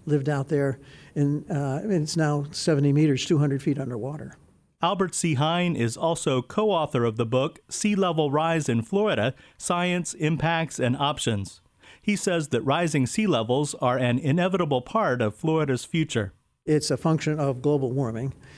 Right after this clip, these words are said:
Speaker 1: and global climate change, but global warming. And, and, um, I realize, scientists realize, of course, it's been politicized. There are a number of things in science that get politicized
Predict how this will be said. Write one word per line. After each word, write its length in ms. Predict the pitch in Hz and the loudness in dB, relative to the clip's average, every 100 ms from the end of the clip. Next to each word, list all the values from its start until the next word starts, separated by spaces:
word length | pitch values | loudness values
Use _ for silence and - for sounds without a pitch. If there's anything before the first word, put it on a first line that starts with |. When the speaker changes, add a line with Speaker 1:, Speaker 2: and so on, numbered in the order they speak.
| - - 185 | -20 -16 -6
Speaker 1:
and 180 | 127 | -2
global 220 | 135 139 127 | 0 0 0
climate 320 | - 147 135 | 0 0 0
change, 320 | - 123 131 | -4 -4 -4
but 100 | 139 | -2
global 300 | 143 143 123 | 0 2 2
warming. 500 | 120 110 127 143 185 165 | 0 -2 -2 -4 -6 -2
And, 480 | 139 131 127 127 - | 0 2 0 -2 -4
and, 360 | 127 123 120 | -4 -2 -2
um, 320 | 123 120 120 - - - - - - - - | -2 -2 -4 -8 -16 -20 -20 -20 -20 -20 -4
I 60 | |
realize, 560 | 139 139 147 139 139 139 | 0 2 2 4 2 0
scientists 420 | 151 143 135 - | -2 0 -2 -2
realize, 340 | 139 135 131 127 | -2 0 -2 -4
of 60 | |
course, 300 | - 135 131 | -6 -6 -4
it's 120 | 131 | -8
been 140 | - 123 | -8 -8
politicized. 640 | - 147 143 - 113 131 | -2 0 0 -4 -6 -6
There 100 | 135 | -2
are 40 | 131 | 2
a 20 | |
number 240 | 180 147 | 2 2
of 60 | 131 | -2
things 320 | 127 120 117 | -4 -6 -8
in 80 | 117 | -6
science 340 | 127 113 117 | -6 -6 -8
that 160 | - - | -10 -8
get 220 | - - | -10 -8
politicized 760 | 135 139 139 135 117 135 - | -4 -2 -2 -6 -8 -10 -12